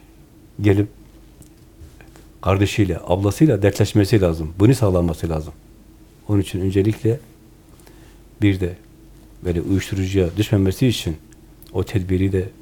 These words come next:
almalıdır, gerekeni yapmalıdır. Hiçbir şey birden olmaz. Yavaş yavaş, emek vererek, fedakarlık yaparak yardım edebiliriz.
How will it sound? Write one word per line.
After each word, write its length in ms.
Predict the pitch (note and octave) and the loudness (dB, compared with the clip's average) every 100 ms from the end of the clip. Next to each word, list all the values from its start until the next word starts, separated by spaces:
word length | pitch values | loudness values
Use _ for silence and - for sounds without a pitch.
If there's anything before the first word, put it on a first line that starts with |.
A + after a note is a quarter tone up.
| - - | -14 -4
almalıdır, 600 | E2 E2+ F2 F#2 A#2+ - - | -2 0 0 -2 -4 -6 -4
gerekeni 360 | G2 G2 - G2+ | 0 0 2 2
yapmalıdır. 640 | F2 - E2+ D2+ - - - - - - - - - - - - - - - - - | 0 -4 -6 -6 -12 -20 -20 -20 -20 -20 -20 -20 -20 -20 -20 -20 -20 -20 -20 -20 -6
Hiçbir 280 | G#2+ - F#3 | -4 0 0
şey 300 | - A2 G#2 | 4 6 6
birden 260 | G#2 G#2 G#2 | 6 6 6
olmaz. 420 | G2 G2+ D#2 - - - - - - - - | 4 2 -2 -6 -20 -20 -20 -20 -20 -20 -6
Yavaş 360 | G2 G2+ A2+ - | 2 4 4 2
yavaş, 340 | D2+ D2 - - - - - - - G2+ | -4 -6 -12 -20 -20 -20 -20 -20 -4 4
emek 380 | A2+ A#2+ - | 6 6 2
vererek, 560 | G#2 A2 F#2+ E2 - - - - - - - - - - - - - - | 0 2 2 -2 -10 -20 -20 -20 -20 -20 -20 -20 -20 -20 -20 -20 -20 -2
fedakarlık 640 | G#2+ G#2+ G2 G#2 G#2 A2 - - | 2 4 4 2 2 0 -2 0
yaparak 420 | G2+ - G#2+ D#2+ - - - - | 0 2 0 0 -10 -20 -20 -4
yardım 380 | G#2 G#2 G2 F#2 | 2 2 4 0
edebiliriz. 600 | E2+ E2+ D#2 D2+ - | 0 -2 -4 -8 -12